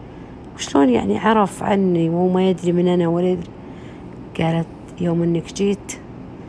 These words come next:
وحكيت عن أبو-، لأبوي عن التفاحة، يوم إنك دخلت للمزرعة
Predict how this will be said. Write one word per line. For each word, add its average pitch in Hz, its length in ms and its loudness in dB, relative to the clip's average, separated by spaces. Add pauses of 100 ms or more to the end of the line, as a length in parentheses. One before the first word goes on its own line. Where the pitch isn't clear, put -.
(960)
وحكيت 190 480 -2
عن 165 140 2
أبو-، 165 200 0
لأبوي 165 380 0
عن 160 160 0
التفاحة، 160 800 0 (1200)
يوم 208 220 6
إنك 208 280 2
دخلت 185 520 0
للمزرعة 156 600 2